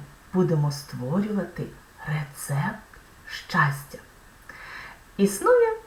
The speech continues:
абсолютна істина. Кожній душі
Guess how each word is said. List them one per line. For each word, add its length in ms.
абсолютна 1040
істина. 580
Кожній 540
душі 720